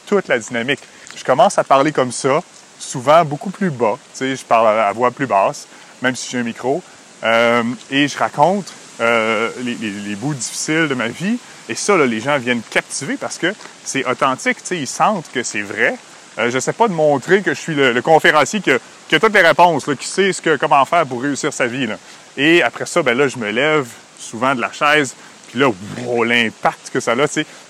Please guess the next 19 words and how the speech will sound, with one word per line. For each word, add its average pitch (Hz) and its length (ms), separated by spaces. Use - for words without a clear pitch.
Puis 151 160
déjà, 127 320
j'ai 160 160
créé 135 340
un 139 100
environnement 120 460
qui - 140
est - 80
très 190 180
différent 139 520
par 127 120
rapport 127 340
à, 123 240
aux 120 80
confé-, 127 280
conférenciers 135 460
traditionnels 123 500
qui 123 140
enseignent. 107 460